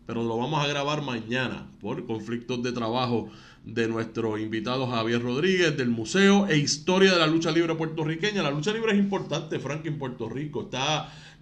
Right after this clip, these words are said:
en grabada, está grabada en la cultura, está grabada en la historia deportiva.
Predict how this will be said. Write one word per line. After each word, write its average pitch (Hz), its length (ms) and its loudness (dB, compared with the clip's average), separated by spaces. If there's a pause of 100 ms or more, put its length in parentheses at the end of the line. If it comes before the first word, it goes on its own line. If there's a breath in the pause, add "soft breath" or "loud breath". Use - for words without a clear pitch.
(160)
en 135 200 -4
grabada, 180 800 4
está 156 220 -2
grabada 196 500 6
en 190 80 4
la 170 140 0
cultura, 190 640 0
está 160 220 -4
grabada 170 460 0
en 165 80 -2
la 156 60 -2
historia 156 480 -2
deportiva. 180 1000 0